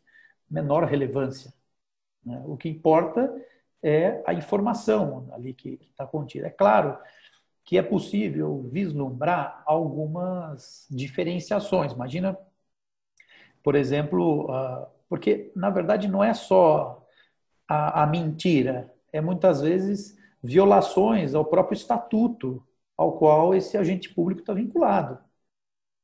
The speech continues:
né? Por exemplo, um, de novo, vamos entrar no, no sistema de justiça.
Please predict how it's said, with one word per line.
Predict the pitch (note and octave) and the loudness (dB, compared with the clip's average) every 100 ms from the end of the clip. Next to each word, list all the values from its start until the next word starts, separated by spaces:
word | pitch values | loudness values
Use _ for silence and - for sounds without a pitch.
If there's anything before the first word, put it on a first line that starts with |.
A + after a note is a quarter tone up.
| - | -20
né? | B2+ - | -18 -8
Por | E3 | 0
exemplo, | E3+ C#3 C3+ C3+ C#3+ E3 | 2 2 -2 -2 -4 -4
um, | D#3 D#3 C#3+ D3 | -6 -6 -8 -8
de | C3 | -2
novo, | G3 D3+ C3 - - | 2 4 4 0 -10
vamos | - F3 G3 F3 | -8 -6 -4 -6
entrar | D3 E3 | -6 -6
no, | D#3+ D#3 D#3 | -6 -8 -12
no | D3+ D3 | -18 -20
sistema | - F#3+ F#3 | -2 0 0
de | D#3 | -2
justiça. | F3 - C#3 B2 - | -6 -4 -6 -6 -14